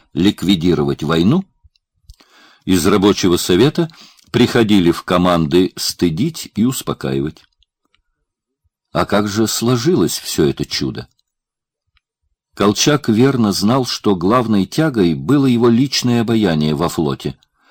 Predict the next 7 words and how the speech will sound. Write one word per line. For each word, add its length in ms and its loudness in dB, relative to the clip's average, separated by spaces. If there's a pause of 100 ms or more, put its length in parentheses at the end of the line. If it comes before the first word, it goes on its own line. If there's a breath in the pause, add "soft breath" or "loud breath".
(240 soft breath)
Он 260 2
был 380 4
как 240 -4
флотское 640 0
знамя 480 0
или 100 0
хоругвь. 600 -2